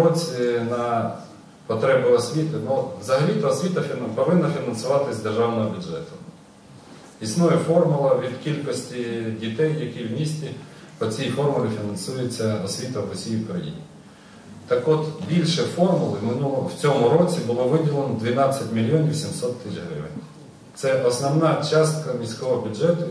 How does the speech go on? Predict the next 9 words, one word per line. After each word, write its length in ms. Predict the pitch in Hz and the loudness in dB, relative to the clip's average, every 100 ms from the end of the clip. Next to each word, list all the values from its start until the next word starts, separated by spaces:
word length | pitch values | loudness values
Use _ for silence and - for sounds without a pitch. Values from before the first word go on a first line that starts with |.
| 107 | -6
йде 300 | 110 156 156 - - - - - - - | 0 2 2 -2 -10 -16 -20 -20 -20 -8
на 340 | 110 139 135 - - | -2 0 0 -8 -6
потреби 440 | 123 120 123 107 | -4 4 4 4
освіти. 360 | 101 - - 76 - - - - - - - | -2 -4 -8 -14 -16 -20 -20 -20 -20 -20 -12
Зараз 280 | 98 135 135 | 2 4 6
я 60 | |
перерахую. 680 | 123 123 123 123 123 127 113 113 - - - - | 4 4 4 4 0 -2 -2 -4 -8 -16 -18 -12
Ну, 60 | - | 0
там 480 | 160 156 143 135 | 4 4 4 2